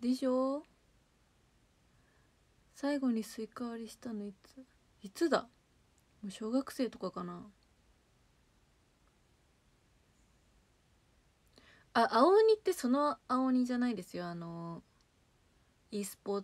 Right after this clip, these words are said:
ツゲーム大会のじゃなくて、もうほんと初期の、ほんとヒカキンさんとかが、あの、プレイしてたような、もう青鬼ワンとか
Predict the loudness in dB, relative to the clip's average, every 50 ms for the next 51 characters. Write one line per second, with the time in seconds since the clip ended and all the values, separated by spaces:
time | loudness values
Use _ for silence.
0 | -6 -10 -8 -4 -4 -2 -2 -2 -4 -6 -8 _ -18 -14 -10 -8 -8 -8 -6 -6
1 | -6 -8 -8 -8 -10 -12 -12 -12 -12 -12 -12 -14 -14 -12 -8 -6 -6 -4 -4 -2
2 | -2 -2 -2 0 -2 -2 -2 -6 -10 -20 -20 -20 -20 -20 -20 _ -10 -4 -4 -4
3 | -4 -4 -6 -6 -6 -6 -8 -10 -12 _ _ _ _ _ _ _ _ _ _ _
4 | _ _ _ _ _ _ _ _ _ _ _ _ _ _ _ _ _ _ _ _
5 | _ _ _ _ -12 -12 -10 -10 -10 -8 -4 -2 -2 -2 -2 -2 -2 -2 -2 -2
6 | -2 -2 -2 -2 -4 -6 -10 -10 -10 -10 -10 -10 -10 -12 -12 -16 -20 -20 -20 -18
7 | -12 -8 -6 -4 -4 -4 -4 -6 -8 -12 -14 -14 -14 -12 -10 -10 -10 -10 -10 -12
8 | -12 -14 -16 -18 _ _ _ _ _ _ _ _ _ _ _ _ _ _ _ _
9 | -6 -6 -4 0 2 4 6 6 6 6 6 6 4 2 0 0 -2 -4 -8 _
10 | _ _ -20 -18 -16 -16 -16 -18